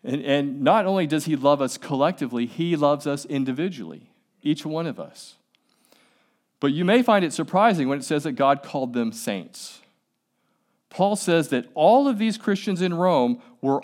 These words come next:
all saints. All of them, not just a few of them, not just the elite, not just the elite of the elite.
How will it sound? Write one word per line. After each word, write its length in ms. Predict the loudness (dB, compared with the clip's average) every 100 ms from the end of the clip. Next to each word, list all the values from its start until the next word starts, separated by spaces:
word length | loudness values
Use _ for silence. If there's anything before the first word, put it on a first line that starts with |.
| 4
all 720 | 8 8 8 4 0 -8 _
saints. 760 | -16 -4 -2 -2 -6 -12 -12 -16 _ _
All 280 | 4 6 6
of 140 | 2
them, 180 | 0 0
not 220 | 0 0
just 240 | -2 -2 -2
a 80 |
few 260 | -2 0 0
of 120 | 2
them, 260 | 2 0 -2 -8 -6
not 200 | 0 2
just 240 | 2 -2 -2
the 260 | -4 0 -2
elite, 460 | 2 2 0 -6 -20 -4
not 180 | 0 0
just 300 | 0 -6 -4
the 260 | -4 -4 -2
elite 500 | -2 0 0 -2 -2 0
of 180 | 2
the 220 | 2 -2 -2
elite. 480 | -2 -2 -4 -8